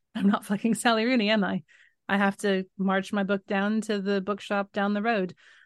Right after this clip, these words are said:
I've been doing a lot of, like, local events, and people could be like, "Well, it's not London, is it?"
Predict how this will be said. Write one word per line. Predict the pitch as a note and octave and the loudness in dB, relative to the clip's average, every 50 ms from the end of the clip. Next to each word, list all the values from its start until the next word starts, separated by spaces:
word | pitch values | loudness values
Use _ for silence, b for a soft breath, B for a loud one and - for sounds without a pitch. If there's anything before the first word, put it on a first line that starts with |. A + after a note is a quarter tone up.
| b b - | b b 2
I've | A3 A3 G3+ G#3+ | 2 4 4 4
been | A#3 A3 | 4 4
doing | A3 G#3+ G3+ G3+ | 4 4 2 2
a | G3 | 2
lot | G3 G3 G3+ | 2 2 2
of, | G3 F3+ | 2 0
like, | G3 F#3 - F#3+ | -2 -2 -2 -2
local | G3 G#3 G#3 G3 A#3 G#3 | -2 -2 -2 0 0 0
events, | F#3+ F3+ F3+ F#3 F#3+ F#3 F#3 F3+ - - - - _ _ _ _ _ _ _ _ | 0 0 0 -2 -2 -2 -4 -4 -6 -10 -14 -16 _ _ _ _ _ _ _ _
and | - G#3 G3+ F#3+ G3 G3 F#3+ - _ | -2 -2 0 2 2 0 0 -2 _
people | - A3 G#3+ G3+ G#3 F#3+ | -2 -2 0 0 0 0
could | G3 G#3 F3+ | 0 0 0
be | G3+ G3 | 2 2
like, | F#3+ F#3 F3+ - _ - | 2 2 0 -4 _ -6
"Well, | G#3+ - - G3+ - _ _ _ - | -6 -6 -6 -8 -14 _ _ _ -16
it's | G#3+ - - | -12 -6 -2
not | A#3+ G#3+ - - | -2 -2 -2 0
London, | G#3+ A3+ A3 G3 F#3+ F#3 G3 G#3+ | 0 2 2 2 2 0 -2 -4
is | G#3+ A3+ G#3+ A3 | -6 -6 -6 -6
it?" | - A#3 - | -6 -6 -6